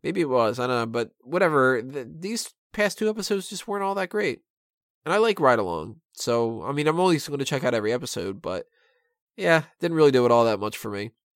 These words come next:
So, I think, uh, you might get a little bit of something out of it, so if you wanna check it out, go ahead and watch it. It's, like, twenty minutes long or something like that, so it's not a big commitment, but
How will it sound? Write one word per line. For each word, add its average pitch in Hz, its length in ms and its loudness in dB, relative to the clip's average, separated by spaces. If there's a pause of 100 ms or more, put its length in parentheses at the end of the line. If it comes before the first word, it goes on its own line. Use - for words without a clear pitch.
(600)
So, 107 380 -6
I 143 80 -2
think, 170 300 -6
uh, 156 160 2
you 151 500 -4
might 240 160 0
get 160 140 -2
a 156 80 0
little 160 160 2
bit 151 100 2
of 139 60 -8
something 139 280 -4
out 131 200 0
of 143 80 -2
it, 190 120 -4
so - 160 -4
if 113 120 -4
you 131 40 -6
wanna 135 140 -4
check 139 180 -6
it 131 80 -4
out, 147 200 -2
go 139 100 -4
ahead 135 160 -2
and 120 380 -14
watch 127 480 -2
it. 156 80 -2
It's, - 100 -6
like, 127 120 -6
twenty 120 200 -8
minutes 110 240 -6
long 110 240 -4
or 123 80 -6
something 123 200 -10
like 123 100 -6
that, 120 180 -2
so 113 80 -8
it's 110 140 -8
not 123 80 -2
a 110 40 -4
big 107 140 -4
commitment, 117 480 -6
but 104 240 -4